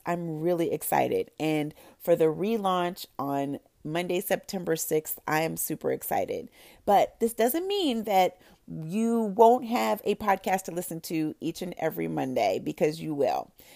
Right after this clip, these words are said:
It's going to be the best of the best of the Wife Wisdom podcast over the last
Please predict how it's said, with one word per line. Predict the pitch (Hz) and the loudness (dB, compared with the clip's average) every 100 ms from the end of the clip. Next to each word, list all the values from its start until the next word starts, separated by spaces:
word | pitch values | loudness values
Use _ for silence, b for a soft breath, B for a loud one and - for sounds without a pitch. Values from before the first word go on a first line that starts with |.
| B - | B -8
It's | 165 | -4
going | 185 180 185 | -2 -2 -2
to | - | -6
be | 180 175 170 170 170 | -4 -2 0 0 -2
the | - 156 | 0 0
best | 151 165 196 262 - | 2 6 8 6 2
of | 196 | 0
the | 190 | 0
best | 180 139 107 - - - - | 4 4 4 -2 -12 -6 4
of | 165 160 160 151 | 6 8 4 0
the | 151 | 0
Wife | 151 160 190 | 4 4 4
Wisdom | 180 175 170 | 0 -2 0
podcast | 165 147 - 156 - | 2 2 4 2 0
over | 147 | 0
the | 143 | 0
last | 143 147 196 262 - | 4 4 4 2 -4